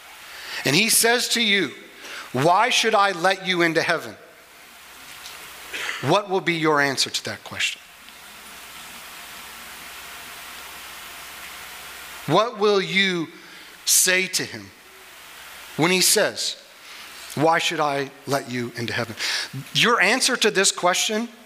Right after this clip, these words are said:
is the most important answer to any question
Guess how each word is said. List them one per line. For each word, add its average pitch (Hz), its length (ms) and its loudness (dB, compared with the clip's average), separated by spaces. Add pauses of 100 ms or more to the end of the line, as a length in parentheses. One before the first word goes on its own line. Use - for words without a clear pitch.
(500)
is 170 160 4
the 170 100 4
most 185 460 4
important 214 640 2
answer 185 500 4
to - 240 -4
any 220 240 4
question 160 560 0